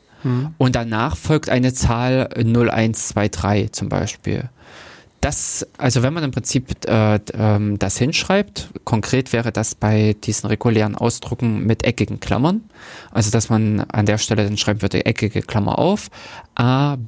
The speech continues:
Speaker 2: B, C, eckige Klammer zu, eckige Klammer auf,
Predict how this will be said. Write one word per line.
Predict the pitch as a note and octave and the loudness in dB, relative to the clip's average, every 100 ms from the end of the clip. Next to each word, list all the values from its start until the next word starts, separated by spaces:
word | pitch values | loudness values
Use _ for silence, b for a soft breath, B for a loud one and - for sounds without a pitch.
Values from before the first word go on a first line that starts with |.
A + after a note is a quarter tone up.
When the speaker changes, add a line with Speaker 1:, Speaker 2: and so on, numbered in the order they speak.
| _ - | _ -2
Speaker 2:
B, | A#2+ A2+ G#2 - | 2 2 0 -4
C, | - - D#3 G3+ A#3 _ - | -6 0 2 2 -2 _ -4
eckige | A#2+ B2 G#2 | 0 0 -2
Klammer | G2+ A#2 G#2 - | -2 -2 -2 -4
zu, | - - G3 C4+ - _ | -4 2 2 2 -2 _
eckige | B2+ B2 A#2 A2 | -2 0 0 0
Klammer | - G#2+ F#2+ - | 0 -2 0 -2
auf, | B2 C#3+ F#3 - | 0 2 2 -2